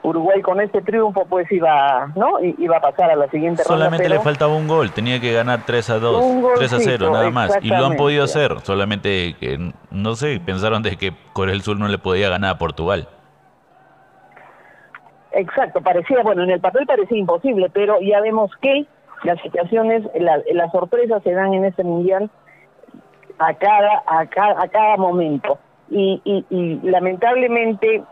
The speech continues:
Speaker 1: después de que vieron que la, la, la realidad, pues, era totalmente adversa para los uruguayos, eh, muchos tuvieron unos actitudes, ¿no? Un poco negativas. No sé si la podemos comentar ahora, ¿te parece? ¿O lo dejamos
Speaker 2: Sí,
Speaker 1: para
Speaker 2: sí,
Speaker 1: después?
Speaker 2: sí, normal.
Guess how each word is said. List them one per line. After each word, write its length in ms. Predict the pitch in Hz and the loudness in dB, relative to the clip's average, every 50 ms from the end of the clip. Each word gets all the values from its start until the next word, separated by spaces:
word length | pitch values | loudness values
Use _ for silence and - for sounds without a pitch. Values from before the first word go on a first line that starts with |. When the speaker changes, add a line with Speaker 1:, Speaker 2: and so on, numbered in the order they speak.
| - | -10
Speaker 1:
después 680 | - 180 175 170 165 165 165 165 - - 220 226 233 226 | -6 -4 -4 -2 -2 -2 -4 -4 -2 0 2 2 2 2
de 160 | 202 202 180 | 0 -2 -2
que 260 | - 170 165 156 - - - - - _ - - 180 - _ _ _ _ - | -2 -2 -2 -2 -2 -4 -10 -20 -20 _ -10 -10 -10 -10 _ _ _ _ -4
vieron 280 | 196 196 196 202 196 180 | -2 0 0 0 0 0
que 120 | 185 180 | 0 2
la, 120 | 175 170 - | 2 2 2
la, 140 | 170 175 156 | 2 2 2
la 160 | 156 165 160 | 4 2 2
realidad, 480 | 156 160 151 151 160 170 180 196 196 190 | 2 2 0 0 0 2 2 2 0 0
pues, 200 | - 180 175 170 | 0 -2 0 0
era 200 | 196 190 190 180 | 0 2 2 0
totalmente 600 | - 165 151 - 190 180 185 196 196 190 180 180 | 0 -2 -2 0 0 -2 0 0 -2 -2 0 0
adversa 440 | 165 156 160 180 202 202 196 208 170 | 0 0 2 0 -2 0 -2 -2 -2
para 180 | - 165 143 131 | 0 0 2 2
los 220 | 139 151 151 - | 0 -2 -2 -2
uruguayos, 640 | 165 156 165 175 196 208 214 214 202 196 202 208 214 - - _ - - - - - _ _ - - | -2 -2 0 2 2 2 2 2 2 2 2 0 -2 -6 -12 _ -20 -20 -20 -20 -20 _ _ -6 -4
eh, 120 | - 185 | -2 -2
muchos 360 | 180 220 247 233 - - 180 175 | 0 0 0 0 0 -2 -4 -2
tuvieron 340 | - 190 185 185 180 175 175 | 0 0 0 0 0 0 0
unos 380 | 170 175 175 170 165 156 160 160 - - - _ - - - - | 0 0 0 0 0 0 0 -4 -8 -20 -20 _ -20 -10 -6 -4
actitudes, 760 | 180 175 175 - 185 170 170 196 190 190 190 185 175 175 | -4 -4 -4 -4 -4 -2 0 0 2 2 2 0 0 0
¿no? 300 | 196 208 262 311 381 403 - | 0 0 2 0 0 -2 -4
Un 140 | 254 226 - | -4 -4 -2
poco 240 | 208 202 196 196 | -2 0 0 0
negativas. 440 | 190 196 190 196 196 - 254 202 180 | 2 2 2 2 2 0 0 0 2
No 120 | 185 196 196 | 2 0 0
sé 100 | 220 220 | 0 0
si 60 | 202 | 0
la 100 | 196 190 | 0 0
podemos 260 | 185 190 196 202 202 | 0 0 0 0 -2
comentar 380 | - 196 180 180 185 214 202 196 | -2 -2 -2 -2 0 0 2 4
ahora, 260 | 208 220 233 233 220 | 4 4 4 2 0
¿te 120 | 196 202 | 0 0
parece? 400 | - 202 220 262 285 262 311 302 | 2 2 2 2 2 2 2 2
¿O 60 | 262 | 2
lo 100 | 208 175 | 4 2
dejamos 240 | 165 185 196 208 202 | 2 2 2 0 0
Speaker 2:
Sí, 40 | 233 | 2
Speaker 1:
para 120 | 208 190 | 2 2
Speaker 2:
sí, 80 | 185 180 | 2 2
Speaker 1:
después? 240 | 151 151 135 110 - | 0 0 -2 -2 -2
Speaker 2:
sí, 180 | - 143 143 143 | -4 -6 -6 -4
normal. 460 | 127 107 101 104 113 120 117 95 92 | -6 -6 -6 -4 -4 -4 -4 -6 -8